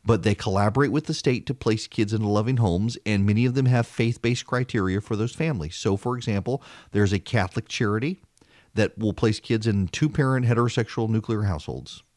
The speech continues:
There are a number of Protestant Christian adoption agencies. I'm familiar with several of them, and they want to find, um, good Christian families. Some of them will allow kids to go into a single household so long as the, the person's a professing Christian. Some of them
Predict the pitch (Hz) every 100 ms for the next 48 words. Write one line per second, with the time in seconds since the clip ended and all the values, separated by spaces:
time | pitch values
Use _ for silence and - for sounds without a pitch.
0 | _ _ _ - - - 107 107 104 107
1 | 113 131 143 135 113 - 127 120 120 -
2 | 147 - 139 131 - 117 107 107 - 107
3 | 107 123 151 139 104 98 98 101 113 95
4 | 98 110 98 98 117 170 170 - - -
5 | 107 101 101 110 113 117 - 110 107 113
6 | 139 143 - 110 104 104 104 101 104 104
7 | 117 135 - 139 - 135 127 110 104 131
8 | 170 - - - - - 131 135 131 143
9 | 123 120 117 110 117 120 117 - 127 -
10 | 117 117 110 101 - 131 113 117 107 123
11 | 135 131 107 107 107 104 107 - 104 113
12 | 107 113 101 104 - 98 98 95 113 120
13 | 165 160 120 110 107 123